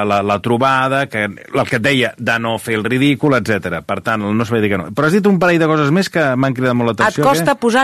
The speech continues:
Speaker 2: límits.
Speaker 1: Em costa posar límits, sí, sí. Eh, bueno, perquè per, a,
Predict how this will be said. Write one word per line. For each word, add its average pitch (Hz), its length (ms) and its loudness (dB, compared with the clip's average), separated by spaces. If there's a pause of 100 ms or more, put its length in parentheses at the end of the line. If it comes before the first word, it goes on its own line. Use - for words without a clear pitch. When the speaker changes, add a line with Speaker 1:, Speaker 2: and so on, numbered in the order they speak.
Speaker 2:
límits. 160 540 0 (100)
Speaker 1:
Em 113 100 0
costa 135 300 -2
posar 92 160 -6
límits, 50 400 -14 (240)
sí, 78 160 -14
sí. 65 160 -16
Eh, 71 960 -12
bueno, 85 240 -8
perquè 92 240 -4
per, 87 160 -2 (560)
a, 90 160 -6